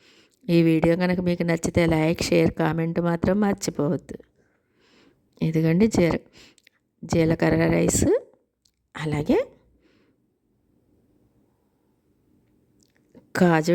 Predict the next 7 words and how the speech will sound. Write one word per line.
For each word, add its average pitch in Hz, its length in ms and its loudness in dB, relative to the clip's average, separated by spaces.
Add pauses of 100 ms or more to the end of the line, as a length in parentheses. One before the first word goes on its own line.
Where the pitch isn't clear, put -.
టమాటా 170 420 0
పన్నీర్ 160 360 0
కర్రీ 147 300 -2
అండి. 143 200 -8 (1040)
అసలు 156 280 2 (100)
సూపర్ 151 540 0 (100)
టేస్ట్ 147 280 0